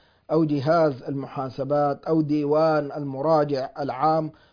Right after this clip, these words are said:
وغير ذلك من الأسماء التي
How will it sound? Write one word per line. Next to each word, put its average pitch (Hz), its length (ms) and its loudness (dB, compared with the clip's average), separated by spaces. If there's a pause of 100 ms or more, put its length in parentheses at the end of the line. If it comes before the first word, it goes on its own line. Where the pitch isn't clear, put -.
(100)
وغير 185 440 2
ذلك 180 440 2
من 175 340 -6
الأسماء 160 840 -4
التي 165 500 0